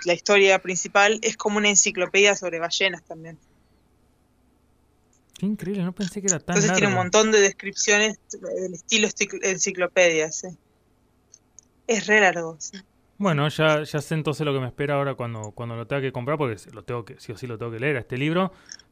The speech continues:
Speaker 2: Pero mirá vos, che, ¿eh?
Speaker 1: Es grande, sí, sí. Es que yo, que me parece que, que el tema es ese, que hay muchas versiones simplificadas.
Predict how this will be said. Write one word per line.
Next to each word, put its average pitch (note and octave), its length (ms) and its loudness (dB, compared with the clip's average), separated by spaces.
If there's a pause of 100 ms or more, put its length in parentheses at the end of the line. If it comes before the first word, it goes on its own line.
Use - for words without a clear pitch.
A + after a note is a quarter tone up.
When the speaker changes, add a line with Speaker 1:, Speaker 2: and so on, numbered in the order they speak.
Speaker 2:
Pero A2+ 240 -4
mirá C3 260 -4
vos, D#3+ 260 -4
che, B2+ 280 -4
¿eh? G3 160 -6 (2750)
Speaker 1:
Es C#4 260 6
grande, G3 520 4
sí, - 160 0
sí. - 340 4 (1160)
Es C4+ 120 -4
que C#4 100 2
yo, A#3 140 2
que D4+ 80 6
me C#4 100 6
parece F#4 320 4
que, B3 240 4
que A3+ 120 0
el G#3+ 120 0
tema D#4+ 220 2
es - 140 0
ese, F#3 420 0 (800)
que A#3 80 2
hay B3+ 160 4
muchas D4 1120 2
versiones B3 440 -2
simplificadas. G3 960 2